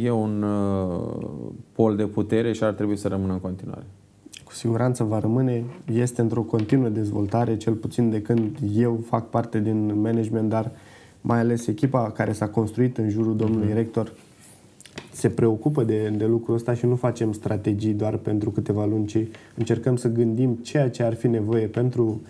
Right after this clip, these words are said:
Speaker 2: anii ce urmează. Din fericire avem parte de un rector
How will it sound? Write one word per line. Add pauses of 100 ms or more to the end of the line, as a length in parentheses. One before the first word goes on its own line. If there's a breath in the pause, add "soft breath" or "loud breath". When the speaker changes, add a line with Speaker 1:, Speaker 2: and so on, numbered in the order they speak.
(220 loud breath)
Speaker 2:
anii
ce
urmează. (460 loud breath)
Din
fericire
avem (500 loud breath)
parte
de
un
rector